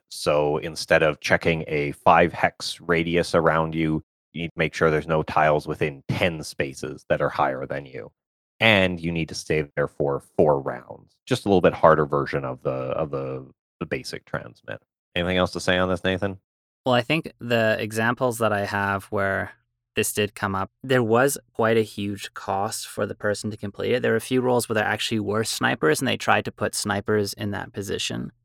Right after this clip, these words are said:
Speaker 2: which, which worked well. They did end up getting the objective.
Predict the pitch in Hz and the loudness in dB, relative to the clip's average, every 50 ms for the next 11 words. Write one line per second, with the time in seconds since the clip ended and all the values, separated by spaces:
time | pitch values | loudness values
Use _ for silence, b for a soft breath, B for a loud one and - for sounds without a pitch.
0 | _ _ _ _ _ 78 110 113 110 - - - 117 120 113 - - - 127 123 | _ _ _ _ _ -6 -2 -2 -2 -2 -4 -4 0 -2 -2 0 2 2 2 2
1 | - - - 110 113 113 107 101 101 98 95 - 113 117 127 123 117 110 - _ | 2 0 2 4 6 6 4 4 2 -2 0 0 0 2 0 0 -2 -4 -6 _
2 | _ - 107 104 104 101 98 98 95 92 - 98 98 107 - _ - - 82 - | _ -6 -4 -4 -4 -6 -6 -6 -8 -6 -6 -6 -6 -6 -6 _ -6 -6 -6 -8